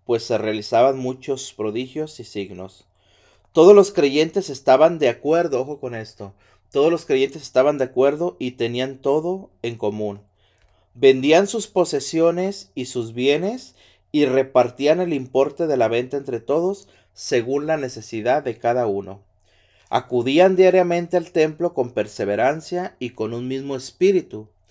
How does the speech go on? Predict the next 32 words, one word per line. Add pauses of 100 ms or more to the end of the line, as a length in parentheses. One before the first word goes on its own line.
(420)
Partían
el
pan
en
las
casas (280)
y
tomaban
el
alimento
con (300)
alegría. (760)
Y
en
sencillez
de
corazón, (200)
alabando
a
Dios (300)
y
gozando
de
la
simpatía
de
todo
el
pueblo. (400)
Por
lo
demás,